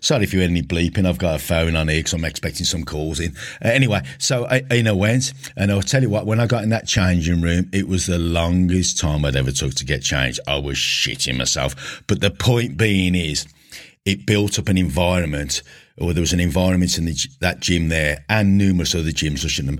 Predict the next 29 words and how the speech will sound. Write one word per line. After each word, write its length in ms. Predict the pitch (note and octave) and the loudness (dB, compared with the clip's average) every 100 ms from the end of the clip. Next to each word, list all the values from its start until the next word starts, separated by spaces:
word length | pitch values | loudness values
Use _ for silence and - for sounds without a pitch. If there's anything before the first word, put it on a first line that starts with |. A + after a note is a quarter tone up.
| - | -4
I 20 | |
shouldn't 240 | - D#2 | -2 0
imagine, 380 | D2+ C#2 D2+ C#2+ - - - _ E2+ | 0 0 -2 -4 -8 -18 -20 _ -4
up 140 | E2 | 0
and 100 | D#2 | 0
down 220 | D#2+ D2+ | 2 0
that 180 | D2+ - | -2 -4
country, 560 | - D#2+ - D2+ D2+ D2 | -2 0 0 0 2 2
uh, 460 | D#2 D2+ D2+ C#2+ C2+ - | 2 2 2 0 -4 -4
and 120 | D#2+ | -2
across 320 | D#2 - F2 - | 0 0 0 0
the 100 | D2 | -2
world 340 | D#2+ F2+ F2+ - - - | 0 0 -2 -6 -18 -2
in 200 | G2 G#2+ | 2 2
the 80 | G#2+ | 2
seventies, 760 | - - G2+ G2 - G2 F2 - | 0 0 0 0 0 0 0 -2
eighties 640 | E2+ F2 F2+ - D#2+ D#2+ - - - E2 | 0 2 2 0 -2 -4 -6 -14 -8 0
and 180 | G2+ | 2
the 80 | G#2+ | 4
nineties. 640 | F#2+ F2 F2+ E2 E2+ E2 - - - _ | 4 2 0 0 -2 -4 -6 -14 -20 _
It 180 | - - | -6 -4
was 240 | G#2 G#2 - | -2 -2 -4
brutal. 800 | - E2 F2+ G#2 F#2+ - F#2 | -8 0 2 2 2 0 0
The 100 | E2 | -2
training 540 | C#2 - F2 F2 F2 E2+ | -2 0 2 2 0 0
was 120 | D#2 | -4
brutal. 520 | - E2 D#2+ - F2 | -4 0 0 0 -2
It 100 | D#2 | 0
was 160 | G2 | 0